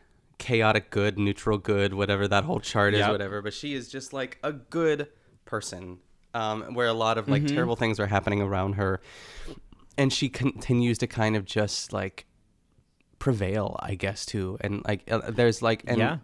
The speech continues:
Speaker 1: uh, yeah, it's like, I mean, we'll get into it as the, as we talk about the film, too. But, um, I just think she's so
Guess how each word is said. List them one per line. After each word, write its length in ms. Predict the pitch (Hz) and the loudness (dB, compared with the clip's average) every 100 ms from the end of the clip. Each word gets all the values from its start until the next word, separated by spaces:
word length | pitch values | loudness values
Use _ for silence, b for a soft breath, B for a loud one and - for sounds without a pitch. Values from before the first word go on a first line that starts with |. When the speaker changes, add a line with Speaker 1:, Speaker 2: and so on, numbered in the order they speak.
| - - - | -12 -12 -4
Speaker 1:
uh, 300 | 76 - - | -2 0 0
yeah, 300 | 147 147 113 | 2 6 6
it's 140 | 110 | 4
like, 160 | 107 98 | 0 0
I 40 | |
mean, 180 | 101 101 | 0 0
we'll 100 | 98 | -2
get 160 | 98 95 | -2 -4
into 240 | 98 - | -4 -4
it 80 | 95 | -4
as 120 | 95 | -4
the, 140 | 90 - - | -6 -8 -8
as 80 | 95 | -6
we 80 | 95 | -6
talk 200 | 98 95 | -6 -6
about 160 | 92 | -8
the 80 | 95 | -8
film, 240 | - 92 | -8 -6
too. 240 | 95 95 95 | -4 -4 -2
But, 200 | 95 95 B B B B - | -2 -4 B B B B 4
um, 440 | 127 127 123 123 - - _ _ - | 6 8 6 0 -4 -14 _ _ 2
I 140 | 170 | 4
just 200 | 208 202 | 4 2
think 140 | 220 196 | 0 0
she's 220 | 202 185 | 0 0
so 560 | - 170 175 190 180 | 2 6 6 6 2